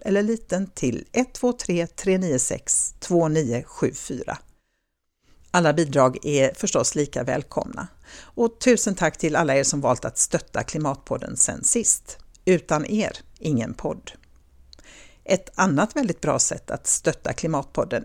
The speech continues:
är förstås att se till att den når ut till ännu fler. Så tipsa gärna din mamma, din pappa, dina barn, dina syskon, dina kollegor, dina grannar och vänner.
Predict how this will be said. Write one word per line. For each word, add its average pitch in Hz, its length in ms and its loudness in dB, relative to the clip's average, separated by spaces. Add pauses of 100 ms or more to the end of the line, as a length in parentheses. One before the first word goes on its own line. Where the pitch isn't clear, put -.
är 175 180 4
förstås - 680 -2
att 151 180 -4
se 160 100 0
till 151 240 -2
att - 100 -4
den 139 120 0
når 147 180 -2
ut 143 220 -2
till - 220 0 (200)
ännu 208 340 0
fler. - 360 -12 (540)
Så - 180 4
tipsa 202 380 0
gärna 160 240 4
din 131 180 2
mamma, 185 280 2
din 190 140 0
pappa, 175 440 -4
dina 151 240 0
barn, 135 360 0
dina 165 220 -2
syskon, - 680 -4
dina 156 200 0
kollegor, 147 560 0
dina 180 200 0
grannar 202 580 -4
och 147 220 -2
vänner. 156 420 -4